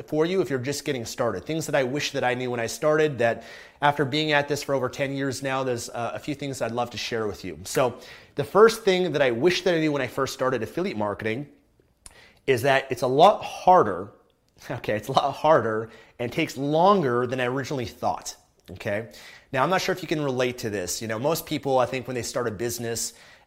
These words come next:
they start really anything new, not just an affiliate marketing business, but most often we underestimate really what it's gonna take. Okay, we don't know the process. We're kinda naive getting into something, right? Because we don't know the process. We don't have any experience doing it. We've never done it before. So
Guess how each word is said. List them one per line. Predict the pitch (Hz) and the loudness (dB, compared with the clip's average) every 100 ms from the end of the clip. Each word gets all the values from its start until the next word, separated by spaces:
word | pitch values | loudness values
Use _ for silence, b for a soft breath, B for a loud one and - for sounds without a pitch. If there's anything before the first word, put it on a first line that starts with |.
| - | -2
they | 135 | 0
start | 196 175 | 0 2
really | 185 143 | 2 2
anything | 147 156 147 117 | 0 -2 -4 -2
new, | 131 | -2
not | 113 131 | 0 -2
just | - 123 | -4 -8
an | |
affiliate | 110 135 131 | -8 -6 -6
marketing | 123 117 113 113 | -2 -4 -4 -6
business, | 110 160 131 113 - | -4 -4 -4 -6 -2
but | - - - B B - | 0 0 -4 B B -2
most | 180 190 | -2 4
often | 214 202 | 2 4
we | 185 160 | 0 0
underestimate | 135 160 170 135 - - 135 139 | -2 -2 0 0 -2 -4 -4 -6
really | - 117 143 160 | -6 -4 0 0
what | 131 | 0
it's | 127 - | -2 -4
gonna | 113 | -10
take. | 98 - 85 - - b b b | -10 -10 -12 -14 -20 b b b
Okay, | 123 | -2
we | 131 | 2
don't | 214 | 4
know | 196 185 | 4 2
the | 165 | 2
process. | - 175 165 101 92 | 2 2 2 -4 -6
We're | 131 | -8
kinda | - 214 | -4 -2
naive | 185 156 147 170 190 127 | 0 0 -2 -2 -4 -2
getting | 139 160 | -2 -2
into | 196 147 | -2 -4
something, | - 101 104 104 | -4 -6 -8 -4
right? | 123 185 | -2 -2
Because | 160 160 143 | -2 0 0
we | 185 | 0
don't | 220 | 0
know | 175 | 0
the | 127 | 0
process. | - 127 135 - 135 | 2 2 2 0 -4
We | 123 | -4
don't | 139 | -4
have | 143 | -4
any | 123 | -4
experience | 120 - 123 113 - | -8 -8 -8 -8 -6
doing | 120 131 | -4 -2
it. | 143 | -4
We've | 131 | -2
never | 151 170 | -2 2
done | 185 220 | 4 4
it | |
before. | 147 - 101 92 | 2 -4 -8 -6
So | - 135 | 0 0